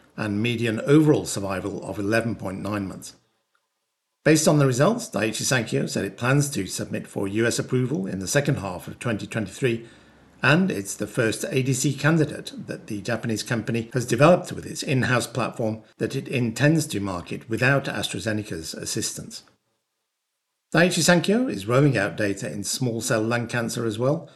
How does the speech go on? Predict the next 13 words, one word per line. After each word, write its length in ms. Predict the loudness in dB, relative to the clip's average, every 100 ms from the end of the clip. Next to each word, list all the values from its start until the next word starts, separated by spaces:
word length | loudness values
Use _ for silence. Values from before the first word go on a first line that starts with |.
| _ _ -6
with 260 | -4 0
updated 600 | 2 2 4 4 4 -6
results 400 | -8 -6 -6 -8
from 120 | -8
a 80 | -8
phase 480 | -4 2 2 2 -2
one 540 | -6 -4 -2 -2 -4
two 300 | -6 -4 -2
subgroup 600 | -4 2 2 4 0 -2
analysis 520 | -2 -4 -4 -2 -4 -4
for 280 | -2 -2 -2
ifinatamab 1000 | -4 0 0 0 0 2 2 0 -4 -6
deruxtecan, 800 | -4 -4 -4 -4 0 0 0